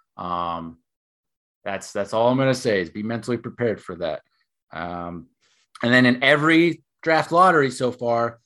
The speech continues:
the team with the worst record has never ended up with the number one pick so far in this format. We've got three years of data on it. It's not a lot, but it's not, it's not nothing. So,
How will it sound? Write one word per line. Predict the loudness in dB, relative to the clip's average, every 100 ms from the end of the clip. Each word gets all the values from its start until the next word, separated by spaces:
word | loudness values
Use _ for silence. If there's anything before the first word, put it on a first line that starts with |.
| _
the | -14
team | -4 0 0
with | 0 0
the | 0
worst | 2 2 0 -4
record | -4 -2 -4 -4 -8 _ _ -8
has | -6 -4
never | 0 4 4 4
ended | 4 0
up | 0
with | -4
the | -4
number | -4 -2 -4
one | -4 -4
pick | -6 -6 _ _
so | -10 -10
far | -6 -4 -4
in | -6
this | -10 -8
format. | -6 -6 -8 -18 _ _ _ _ _ _
We've | -10
got | -6 -6 -2
three | 0 2
years | 2 2
of | 2
data | 2 2 0
on | -2 -6
it. | -8 -16
It's | -6
not | 0 4
a |
lot, | 4 4 2 -2 _ _ -6
but | -6
it's | -4
not, | -2 0 0 -2 -8
it's | -12 -4
not | -2 0
nothing. | 0 -2 -4 -14 -12
So, | -2 2 2 0